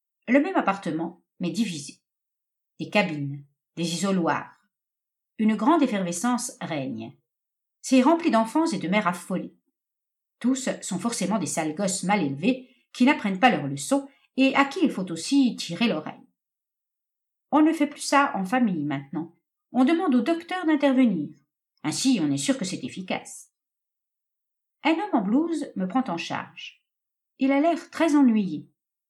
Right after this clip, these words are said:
Il tourne sur lui-même et finit par me dire : « C'est embêtant, je, je n'ai plus de cabine. » Mais il jette un coup d'œil circulaire,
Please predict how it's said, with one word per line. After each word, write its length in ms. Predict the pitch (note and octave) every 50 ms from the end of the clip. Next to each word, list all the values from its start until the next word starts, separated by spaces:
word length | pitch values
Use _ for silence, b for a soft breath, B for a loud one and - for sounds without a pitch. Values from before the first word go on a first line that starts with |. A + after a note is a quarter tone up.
| _ _ _ _ _ _ -
Il 200 | E3+ E3 F3 -
tourne 220 | - C4+ B3+ A#3
sur 240 | G#3+ - - G#3+ G3
lui-même 580 | F#3 F#3 F#3 G3 B3 D#4 E4 D4 A3+ F3 D3+ B B B B
et 80 | B A3+
finit 200 | - C4+ C4 C4
par 160 | B3 G#3+ G3
me 100 | G3+ G3
dire : « 420 | F#3 F#3 F#3+ F#3+ E3+ D#3 - E3 - _ _ _ _ _ _ _ _ _ _ _ _ _ _ _ _ _ _
C'est 400 | - - - - - _ _ - C#4+
embêtant, 460 | C#4 A#3 G#3 G3+ - - D#4 D#4 C4+
je, 120 | F#3+ F#3+
je 160 | F#3 F#3 F#3+
n'ai 100 | A3+ C#4
plus 140 | D4 - C#4+
de 60 | -
cabine. » 640 | - - C#4+ C4 A3 B3+ A#3+ A3 F#3+ F3 D#3 D#3+ - _ _ _ _ _ _ _ _ _ _ _ _ _ _ _ _ -
Mais 180 | A3 G#3+ G#3+ G3+
il 140 | A#3 A#3
jette 220 | A3+ B3+ E4+ E4 C4
un 60 | G#3
coup 140 | F#3 - G3+
d'œil 160 | F#3+ B3 B3+
circulaire, 640 | - - F3+ - - F#3+ F3 F#3+ G#3 B3+ D#4 E4+